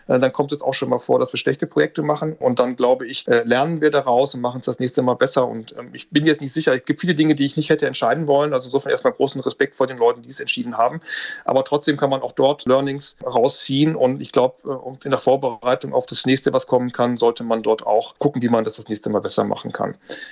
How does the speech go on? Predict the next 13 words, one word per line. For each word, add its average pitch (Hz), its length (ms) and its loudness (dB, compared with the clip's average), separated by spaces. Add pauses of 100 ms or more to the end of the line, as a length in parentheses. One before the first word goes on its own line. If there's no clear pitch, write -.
(160)
Ganz 143 180 2
konkret 165 260 2
für 156 100 0
unsere 139 280 0
Branche, 170 640 2
es 139 240 0
wird 147 100 2
dieses 131 300 -4
Post-Pandemic 131 800 0
New 120 160 2
Normal 156 400 2
wird's - 280 -2
geben. 160 380 2